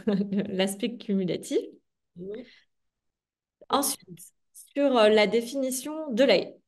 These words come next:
Speaker 1: Ça, c'est important aussi de l'avoir en tête, euh, parce que, euh, effectivement, il va falloir,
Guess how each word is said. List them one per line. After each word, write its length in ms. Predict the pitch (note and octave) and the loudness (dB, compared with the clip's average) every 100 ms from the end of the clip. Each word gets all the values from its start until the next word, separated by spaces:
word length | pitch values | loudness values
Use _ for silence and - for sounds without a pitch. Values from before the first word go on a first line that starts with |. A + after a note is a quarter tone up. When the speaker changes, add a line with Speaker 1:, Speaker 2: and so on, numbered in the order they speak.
| _ _ _ - _ | _ _ _ -20 _
Speaker 1:
Ça, 160 | - B3 | -4 0
c'est 120 | B3 | 2
important 380 | G#3 A3 G#3+ B3+ | 2 0 -2 -4
aussi 180 | A#3+ A#3+ | -2 0
de 40 | |
l'avoir 280 | G#3 G3+ F#3+ | 2 2 0
en 100 | G3 | -4
tête, 500 | B3+ B3+ C4+ - - G3 | 0 -2 -2 -10 -2 0
euh, 220 | F#3 F3+ | 2 0
parce 260 | F#3+ F#3+ | -4 -8
que, 140 | - G#3 | -6 0
euh, 520 | G#3+ G3+ - E3 D#3+ | 0 0 -4 -8 -6
effectivement, 440 | D#3+ D#3+ D#3+ G3 B3 | -8 -8 -10 -4 0
il 60 | |
va 100 | A3 | 0
falloir, 440 | G3+ F#3 G3 G3+ | -2 -2 -2 -6